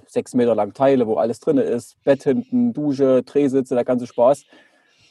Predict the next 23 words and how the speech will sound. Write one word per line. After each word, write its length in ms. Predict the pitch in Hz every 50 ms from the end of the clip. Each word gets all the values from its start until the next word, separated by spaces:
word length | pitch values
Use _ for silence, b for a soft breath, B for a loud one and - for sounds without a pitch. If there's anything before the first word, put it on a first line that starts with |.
| b b b -
Ja, 180 | 147 143 127 123
da 100 | 117 113
haben 120 | 131 143
wir 60 | 143
uns 140 | - 139 131
so 80 | 139 127
ein 40 |
Teil, 320 | - 131 127 135 139 139 127
äh, 200 | 95 120 123 120
kurzerhand 460 | - - 147 139 - 143 127 139 131
gemietet, 400 | - 123 113 135 170 185 208 196
sind 120 | - 147 135
damit 260 | 131 127 127 127 -
zwei 280 | - - 117 120 135 131
Wochen 200 | 139 135 135 127
lang 120 | 113 113
rumgefahren. 560 | 110 127 151 175 - 165 - - 170 180 202 196
Der 140 | - 90
Urlaub 260 | - 139 143 147 139 -
war 80 | 131
eine 140 | 131 127 -
absolute 340 | - 151 - - 185 156 147
Katastrophe, 640 | - 160 139 139 - _ - 135 143 147 190 220